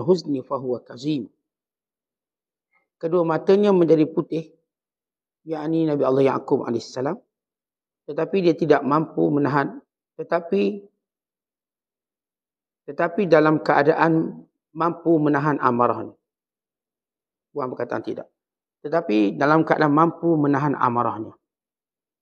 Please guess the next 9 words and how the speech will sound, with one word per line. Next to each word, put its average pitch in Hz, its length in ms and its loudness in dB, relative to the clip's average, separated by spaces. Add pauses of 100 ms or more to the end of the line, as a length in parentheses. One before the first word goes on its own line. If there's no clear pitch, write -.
(1600)
Sedangkan 208 480 -2
menurut 185 480 6
Ibn 170 240 4
Khafif, - 760 -2 (1700)
duka 139 220 -6
cita 180 400 2
dapat 170 320 2
memperkecilkan 147 1120 0
keinginan 135 680 -2